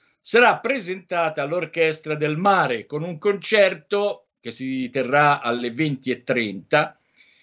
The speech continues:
in cui suoneranno strumenti fatti con legno delle barche dei migranti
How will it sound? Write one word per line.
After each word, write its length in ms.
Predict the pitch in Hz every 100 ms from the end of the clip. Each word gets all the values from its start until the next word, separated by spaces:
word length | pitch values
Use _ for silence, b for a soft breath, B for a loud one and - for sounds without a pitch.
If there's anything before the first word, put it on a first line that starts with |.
| b
in 200 | - 226
cui 320 | 233 269 247 180
suoneranno 800 | - 254 254 220 233 220 185 156
strumenti 680 | - 202 214 208 185 160
fatti 400 | 156 190 190 -
con 200 | 156 165
legno 420 | 160 180 180 175 156
delle 240 | 147 147
barche 400 | 151 151 135 139
dei 120 | 143
migranti 840 | 180 147 135 131 120 - 123 127